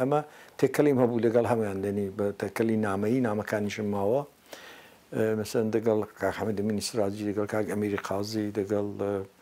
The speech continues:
ئە، هەمویان، دەگەڵ زۆربەی ئەوە برادرانێک کە مابوون و لە بەغدایە بوون. و هێمن، مەسەلەن، بەداخەوە نامەی هێمنم نەماوە، بەڵام ئەو کتێبم ماوە کە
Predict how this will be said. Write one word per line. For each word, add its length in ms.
ئە، 80
هەمویان، 460
دەگەڵ 220
زۆربەی 340
ئەوە 160
برادرانێک 560
کە 100
مابوون 400
و 40
لە 100
بەغدایە 440
بوون. 160
و 20
هێمن، 380
مەسەلەن، 460
بەداخەوە 520
نامەی 300
هێمنم 360
نەماوە، 340
بەڵام 300
ئەو 140
کتێبم 400
ماوە 280
کە 100